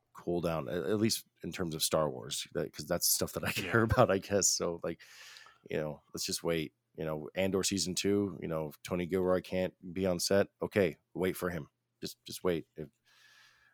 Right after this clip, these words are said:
Speaker 1: uh, not a Star Wars, um, uh, film, but hey, if Ryan Reynolds can't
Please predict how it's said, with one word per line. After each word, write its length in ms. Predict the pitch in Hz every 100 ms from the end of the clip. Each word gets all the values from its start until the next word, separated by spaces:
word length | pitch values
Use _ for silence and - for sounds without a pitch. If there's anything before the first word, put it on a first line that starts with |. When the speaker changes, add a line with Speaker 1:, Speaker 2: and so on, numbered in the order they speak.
| -
Speaker 1:
uh, 220 | 73 73 71
not 260 | 87 90
a 60 | 90
Star 240 | - 98
Wars, 340 | 98 95 82 90
um, 500 | 90 87 85 80 - _ _
uh, 400 | 85 80 78 78
film, 320 | 76 - 104 90
but 180 | 76 -
hey, 280 | 90 82 - -
if 180 | 85 76
Ryan 320 | 82 95 101 98
Reynolds 360 | 101 95 87
can't 560 | - - 98 92 -